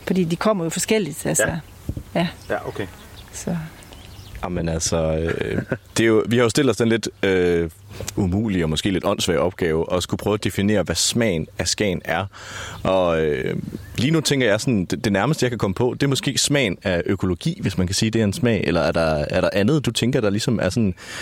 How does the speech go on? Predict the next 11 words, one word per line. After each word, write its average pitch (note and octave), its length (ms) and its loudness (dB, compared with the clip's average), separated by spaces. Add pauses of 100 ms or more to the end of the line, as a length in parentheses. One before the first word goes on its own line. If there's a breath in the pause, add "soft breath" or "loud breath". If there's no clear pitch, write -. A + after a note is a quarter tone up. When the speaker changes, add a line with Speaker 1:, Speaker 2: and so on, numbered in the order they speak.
(440 loud breath)
Speaker 3:
definerende G2 640 2
for, E2+ 420 2
øh, C#2 260 0
for - 120 0
den A2+ 200 0
måde, G#2+ 300 4
man, F#2 340 2
man F2+ 180 2
spiser A2 340 -2
her G2+ 120 2
omkring? G#2 400 0